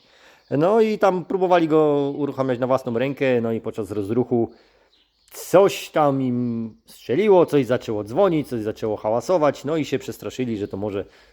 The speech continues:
rozrząd się posypał albo coś innego, no i zgasili auto i nie uruchamiali, e, dali go tutaj.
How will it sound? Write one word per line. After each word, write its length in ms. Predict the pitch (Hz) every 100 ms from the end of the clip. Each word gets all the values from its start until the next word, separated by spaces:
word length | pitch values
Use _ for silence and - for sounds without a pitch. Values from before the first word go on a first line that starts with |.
| _ 104
rozrząd 380 | 135 143 123
się 100 | 127
posypał 480 | - 107 127 123 101
albo 180 | 107 95
coś 200 | - 98
innego, 380 | 98 127 117 98 104
no 100 | 117
i 80 |
zgasili 440 | 98 98 - 107 92
auto 280 | 104 104 95
i 260 | 87 80 _ - -
nie 100 | 107
uruchamiali, 680 | 101 98 104 117 110 98 95 _ _ _ _ _ _ _ -
e, 540 | 117 113 107 107 110 104
dali 240 | 117 117
go 120 | 104
tutaj. 400 | 113 156 185 143